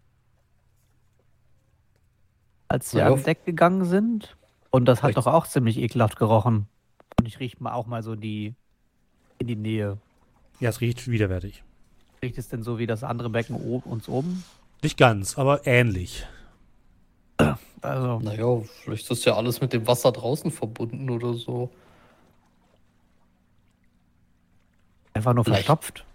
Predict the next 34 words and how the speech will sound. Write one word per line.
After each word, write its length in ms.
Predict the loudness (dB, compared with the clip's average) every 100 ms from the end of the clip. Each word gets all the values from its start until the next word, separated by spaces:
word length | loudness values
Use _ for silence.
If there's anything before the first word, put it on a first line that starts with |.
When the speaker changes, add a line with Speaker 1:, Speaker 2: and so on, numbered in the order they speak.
| -20 -18 -6 2
Speaker 1:
Denn 140 | 2
das 200 | 2 -8 -16 -6
Pömpel? 420 | -2 4 4 4 0 -20 -20 _ _ _ _ _ _ -6
Speaker 2:
Äh, 80 | -6
f-, 400 | -6 -16 -20 -20 _ -14
da, 100 | -12 -12
da 200 | -14 -10
weiß 180 | -8 0
ich 120 | 2
nicht, 120 | 2 0
aber 120 | -2
vielleicht, 340 | -2 -4 -4
vielleicht 280 | -16 -16 -6
lagert 400 | 0 2 2 0
ja 80 | -2
dieses 380 | -2 -4 -4 -6
Fischwesen 760 | -4 -4 0 2 2 0 -4
die, 260 | -2 -2 0
äh, 360 | 0 0 -2 -4
seine 220 | -10 -6
Jungen 400 | -2 0 4 6
da 100 | 4
drin 300 | 0 -4 -6
oder 240 | -6 -8
so. 240 | -8 -8 -12 _ _ _ _
Speaker 1:
Aber 220 | 0 0 2
was 240 | -2 -2 0
kommst 300 | 0 2 2
du 40 |
für 160 | 0 -2
Ideen? 720 | -2 -2 0 4 4 2 -6 -8 -20 -20 -20 _ _ _ _ _ _ _ _ 2
Speaker 2:
Weiß 100 | 2
ich 140 | 4
nicht. 380 | 2 -2 -4 -16